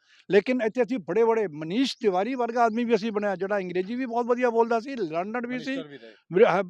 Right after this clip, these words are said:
Speaker 1: ਉਹ ਵਕੀਲ ਵੀ ਸੀ ਔਰ ਮਿਨਿਸਟਰ ਵੀ ਰਹੇ। ਉਹਨਾਂ ਨੇ ਵੀ ਲੁਧਿਆਣੇ ਦਾ ਕੱਖ ਨਹੀਂ ਕੀਤਾ। Don't mind it, it's a fact ਕਿ ਉਹਨਾਂ ਨੇ ਵੀ ਠੀਕ ਹੈ ਬਸ।
Speaker 2: ਤਾਂ ਹੁਣ, ਹੁਣ ਕਿਹੜੇ ਮੁੱਦੇ ਰਹਿ ਗਏ, ਤੁਹਾਨੂੰ ਕਿਸ ਤਰ੍ਹਾਂ ਦਾ ਚਾਹੀਦਾ, ਕਿਹੜੇ ਮੁੱਦੇ ਜਿਹੜੇ ਹੈਗੇ ਆ, ਅ,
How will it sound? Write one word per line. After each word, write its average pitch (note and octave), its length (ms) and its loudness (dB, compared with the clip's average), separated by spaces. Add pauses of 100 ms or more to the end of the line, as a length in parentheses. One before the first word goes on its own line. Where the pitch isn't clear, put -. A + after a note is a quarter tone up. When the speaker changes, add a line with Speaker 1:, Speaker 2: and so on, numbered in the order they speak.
Speaker 1:
ਉਹ F3+ 60 -4
ਵਕੀਲ A#3 360 -8
ਵੀ C4 100 -4
ਸੀ A#3 100 -4
ਔਰ E4 100 2
ਮਿਨਿਸਟਰ E4 380 0
ਵੀ B3+ 120 -2
ਰਹੇ। D#3+ 220 -4 (500)
ਉਹਨਾਂ D4 180 4
ਨੇ F4+ 100 4
ਵੀ F4 100 6
ਲੁਧਿਆਣੇ C#4+ 320 6
ਦਾ C4+ 100 8
ਕੱਖ A#3 200 2
ਨਹੀਂ A3+ 120 2
ਕੀਤਾ। D#3+ 220 -4 (1300)
Don't F3+ 460 -6
mind B3 120 0
it, D#3+ 140 0 (360)
it's G#3 120 0
a C4+ 60 2
fact - 260 0 (160)
ਕਿ C4 60 -6
ਉਹਨਾਂ D4 140 2
ਨੇ E4 100 -2
ਵੀ D#4+ 140 0
ਠੀਕ A#3 320 -2
ਹੈ G#3+ 100 4
ਬਸ। G#3 160 0 (720)
Speaker 2:
ਤਾਂ G3+ 100 -8
ਹੁਣ, A#3 240 -10
ਹੁਣ A#3+ 320 -8
ਕਿਹੜੇ A#3+ 220 2
ਮੁੱਦੇ F3 320 0
ਰਹਿ E3+ 200 6
ਗਏ, F#3+ 100 0
ਤੁਹਾਨੂੰ D#3+ 280 -4
ਕਿਸ D#3+ 160 -8
ਤਰ੍ਹਾਂ F3 220 -4
ਦਾ E3+ 100 -2
ਚਾਹੀਦਾ, D#3 340 0
ਕਿਹੜੇ F3 240 -2
ਮੁੱਦੇ E3 320 -2
ਜਿਹੜੇ D#3 220 2
ਹੈਗੇ D3 280 2
ਆ, D#3+ 140 4
ਅ, - 340 -16